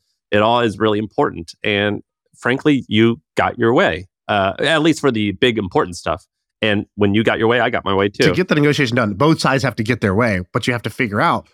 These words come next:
Speaker 2: what really matters to them and what really matters to us. And those two things are not gonna line up.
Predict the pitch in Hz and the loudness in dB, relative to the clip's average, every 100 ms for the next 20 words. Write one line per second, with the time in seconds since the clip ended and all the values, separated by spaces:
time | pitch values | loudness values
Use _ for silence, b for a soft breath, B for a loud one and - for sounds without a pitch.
0 | _ 131 190 113 120 151 160 135 131 143 | _ -2 0 0 2 4 4 2 0 0
1 | 147 107 113 156 _ _ _ _ 135 139 | -2 -2 -4 -6 _ _ _ _ 0 2
2 | 131 143 143 139 139 - 110 113 - - | 4 4 4 0 0 -2 0 0 -2 -2
3 | 113 131 143 165 156 135 117 110 123 160 | 0 2 2 2 2 2 2 0 0 0
4 | 139 123 107 104 - | 0 2 2 0 -2